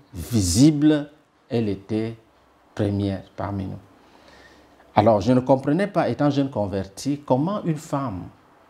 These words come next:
aussi dévouée pouvait souffrir d'une maladie chronique. Elle était chétive.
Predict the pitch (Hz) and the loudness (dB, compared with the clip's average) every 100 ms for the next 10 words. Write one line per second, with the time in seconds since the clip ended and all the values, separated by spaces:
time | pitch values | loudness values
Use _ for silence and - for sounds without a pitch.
0 | _ _ _ - - - - - - 117 | _ _ _ -20 -20 -20 -20 -12 2 2
1 | - 196 120 113 90 104 123 147 - 110 | 2 -2 0 0 0 0 2 2 -2 -10
2 | 110 151 147 - - 131 - 185 208 180 | -6 -6 -6 -2 6 6 4 -8 -6 -6
3 | 101 - - _ _ _ _ _ _ _ | -10 -16 -20 _ _ _ _ _ _ _
4 | _ _ _ - - 113 151 123 110 104 | _ _ _ -20 0 4 4 4 0 -4
5 | 98 113 135 131 113 117 156 - - - | -4 -4 -6 -6 -4 0 0 -2 -8 -20
6 | - _ - - - - - - - - | -20 _ -20 -20 -20 -20 -20 -20 -20 -12
7 | - 143 131 - 135 - 151 147 - 190 | 4 4 4 0 -2 4 2 2 -6 -6
8 | 92 | -8